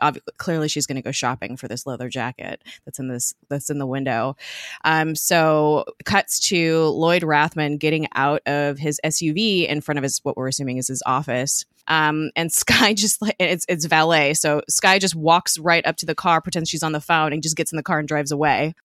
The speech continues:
The security restrictions on her, uh, house arrest bracelet have been increased, so she can't even get near a computer, which we find out, uh, by her setting off the, uh, shield shutdown on the entire internet cafe, upsetting a lot of people.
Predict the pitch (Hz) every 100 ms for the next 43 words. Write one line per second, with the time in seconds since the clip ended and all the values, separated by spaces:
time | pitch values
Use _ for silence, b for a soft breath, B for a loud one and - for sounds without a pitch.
0 | - 151 151 151 151 151 - 160 - 220
1 | 226 214 196 - 180 - 175 165 156 156
2 | 156 160 151 151 147 147 139 131 - 156
3 | - 151 - 139 143 156 139 139 147 143
4 | 151 165 160 151 - - 170 147 139 185
5 | 185 180 180 175 196 196 196 165 - 143
6 | 165 170 170 165 - B B B B 156
7 | 160 156 156 160 160 160 175 170 165 202
8 | 196 196 180 190 - 170 175 175 180 175
9 | 175 - 165 160 254 247 - 220 220 196
10 | 185 196 190 - 220 214 202 208 180 -
11 | 160 - 151 151 147 - 170 160 151 139
12 | 135 131 - 107